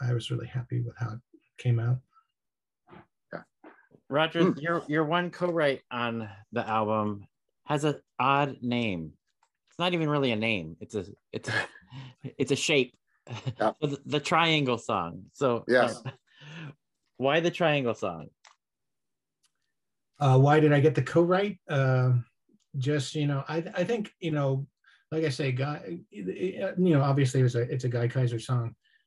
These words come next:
Speaker 1: Uh, and it was just sort of a matter of like, oh, you know, which song did Roger contribute, you know, most to
Speaker 3: Oh, okay.
Speaker 1: in this batch, you know, sort of thing.
Speaker 3: So is he throwing you a bone?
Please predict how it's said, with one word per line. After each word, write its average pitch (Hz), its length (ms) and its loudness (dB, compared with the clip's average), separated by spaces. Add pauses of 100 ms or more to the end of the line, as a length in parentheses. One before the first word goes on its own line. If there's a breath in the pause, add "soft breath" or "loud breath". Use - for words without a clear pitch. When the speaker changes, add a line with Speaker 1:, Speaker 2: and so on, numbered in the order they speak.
(200)
Speaker 1:
Uh, 123 380 0
and 165 160 -2
it 175 40 2
was 165 100 2
just - 260 -4
sort 156 160 0
of 131 80 -2
a 127 60 2
matter 123 360 0
of 120 60 -4
like, 120 240 -6
oh, 190 200 -4
you 165 140 0
know, 151 120 -2
which 143 260 -4
song 143 320 -2
did 127 140 -2
Roger 127 500 -4 (180)
contribute, 123 680 -2 (100)
you 139 140 -6
know, 120 160 -4
most 120 440 -6
to 120 580 -2
Speaker 3:
Oh, 101 160 0
okay. 95 380 -2
Speaker 1:
in 120 160 -2
this 117 180 -8
batch, 117 560 -8
you 143 120 -2
know, 117 280 0 (320)
sort 120 220 -2
of 117 140 -2
thing. 120 280 -2 (240)
Speaker 3:
So 131 140 0
is 127 100 0
he 156 100 2
throwing 147 300 2
you 135 100 2
a 123 60 2
bone? 127 440 0